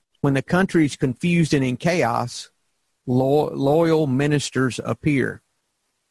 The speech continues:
See the progression downward, the progression into, uh, unmanageability. If we're talking about the program, this is progression down into step one,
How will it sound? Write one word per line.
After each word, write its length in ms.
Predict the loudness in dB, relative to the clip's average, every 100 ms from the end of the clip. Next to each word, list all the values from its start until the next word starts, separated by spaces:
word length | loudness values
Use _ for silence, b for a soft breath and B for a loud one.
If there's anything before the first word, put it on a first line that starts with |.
| _
See 220 | -2 0
the 100 | 0
progression 640 | 0 0 2 0 0 -2 -2
downward, 600 | -2 0 0 0 -2 -6 _ _ _ _ -8
the 60 |
progression 720 | -4 -4 0 0 0 0 0
into, 720 | 0 0 -2 0 0 2 0 -2 b b b b b -4
uh, 260 | -2 -2 -2
unmanageability. 1200 | 0 2 2 2 0 0 0 2 0 -2 -4 -4
If 180 | -6 -4
we're 120 | -2
talking 340 | -2 0 0 -2
about 300 | 0 -2 -4
the 60 |
program, 600 | -2 0 0 0 -4 -4 -12 _ _ _ _
this 180 | -2 0
is 120 | -2
progression 580 | -2 -2 0 0 -2 -2
down 260 | 0 0 0
into 160 | -2
step 320 | -2 0 0 -2
one, 480 | -2 -2 -2 -6